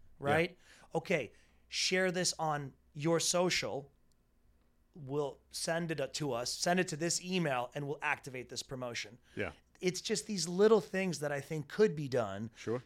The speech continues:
Speaker 2: to get people activated. Six months in, Hey, we can reduce your monthly cost for said SaaS product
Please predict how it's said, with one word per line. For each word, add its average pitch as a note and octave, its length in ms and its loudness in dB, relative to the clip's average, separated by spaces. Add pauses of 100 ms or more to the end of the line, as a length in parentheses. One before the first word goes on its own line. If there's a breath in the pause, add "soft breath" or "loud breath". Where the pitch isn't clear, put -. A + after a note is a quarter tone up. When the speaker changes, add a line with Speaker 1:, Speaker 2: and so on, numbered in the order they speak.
Speaker 2:
to D3+ 140 -4
get D3+ 340 -2
people C#3+ 300 -8
activated. B2 800 -4 (160)
Six F#3 380 -2
months E3+ 340 0
in, D#3 120 -2
Hey, C#3+ 360 -4
we D3 140 -6
can D3 180 -8
reduce D#3+ 800 -4
your C3 180 -6
monthly C3 580 -8 (640)
cost B2 380 0
for B2+ 180 -6
said C3+ 380 -2
SaaS A#2+ 340 -2
product C#3 600 -4